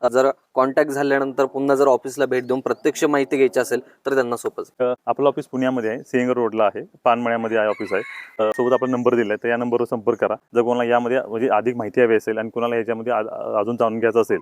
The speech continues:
Speaker 2: डॉक्युमेंटेशन असेल किंवा सबसिडी असेल किंवा लोनबद्दल मार्गदर्शन हवं असेल, तर आपण सर्व मार्गदर्शन करतो.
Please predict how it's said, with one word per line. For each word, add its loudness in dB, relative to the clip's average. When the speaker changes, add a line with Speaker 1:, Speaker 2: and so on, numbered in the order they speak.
Speaker 2:
डॉक्युमेंटेशन 0
असेल -4
किंवा -8
सबसिडी 2
असेल 0
किंवा -6
लोनबद्दल 4
मार्गदर्शन 0
हवं 0
असेल, -2
तर -8
आपण 2
सर्व 0
मार्गदर्शन -2
करतो. 0